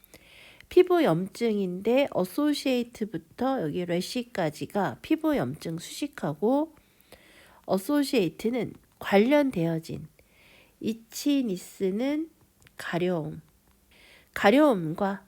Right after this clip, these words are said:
리커링, 반복적인, 리커는 반복하다, 래쉬는 발진. 반복적인 피부 발진과 가려움과 관련되어진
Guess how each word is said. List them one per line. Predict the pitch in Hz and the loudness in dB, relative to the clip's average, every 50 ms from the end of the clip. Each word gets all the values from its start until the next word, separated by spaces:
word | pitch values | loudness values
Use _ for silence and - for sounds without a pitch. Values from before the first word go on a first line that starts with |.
| _ | _
리커링, | - 208 220 226 - 208 160 147 147 - - - | -4 -4 -4 0 0 0 0 0 -2 -6 -12 -14
반복적인, | - - - 180 190 208 226 277 277 269 - - _ - 151 143 151 147 - 208 180 147 151 - _ _ _ _ _ _ _ _ _ _ _ - | -10 -4 -2 0 0 0 0 0 -2 -2 -4 -12 _ -4 -4 -4 -4 -2 -4 -4 -4 -4 -6 -12 _ _ _ _ _ _ _ _ _ _ _ -4
리커는 | 196 220 226 - 262 233 233 233 233 | -4 -4 0 0 0 0 0 -2 -6
반복하다, | - - 185 175 185 196 240 240 - - - 185 156 - 170 180 202 233 262 285 277 _ _ | -6 -4 -2 -2 0 -2 -2 -4 -4 -8 -6 -6 -4 -2 -2 -2 0 -2 -2 -4 -8 _ _
래쉬는 | - 175 175 - - - 202 185 190 196 | -6 -6 -6 -6 -6 -8 -8 -8 -8 -8
발진. | - - - 165 165 160 160 - - - 143 151 156 _ _ _ _ _ _ _ - - _ - - - - - - - | -10 -8 -6 -4 -4 -4 -6 -10 -14 -14 -14 -14 -14 _ _ _ _ _ _ _ -20 -20 _ -20 -20 -20 -20 -20 -16 -4
반복적인 | - 208 202 220 226 302 320 311 - - 311 285 - 294 277 277 | 2 2 4 4 4 2 0 0 0 0 0 0 0 -2 -2 -2
피부 | - 330 320 320 320 302 | 0 0 0 2 2 -2
발진과 | 294 - - 139 147 156 - - - 240 226 226 214 208 202 190 180 185 202 233 254 269 285 - _ _ | -2 -2 -2 0 0 0 -2 -4 -8 -6 -6 -4 -6 -4 -2 -2 0 0 0 0 -2 -2 -6 -10 _ _
가려움과 | _ - - - 190 196 208 226 226 226 226 226 220 - 226 214 214 220 220 | _ -10 -2 0 2 4 4 4 4 2 0 -2 -2 0 0 0 0 -2 -4
관련되어진 | - - - 180 175 196 208 208 202 208 208 202 202 165 151 147 147 151 151 151 - 214 190 156 - | -8 -4 -2 0 2 2 2 2 2 0 0 -2 -2 0 0 0 0 -2 -4 -2 0 0 0 0 -2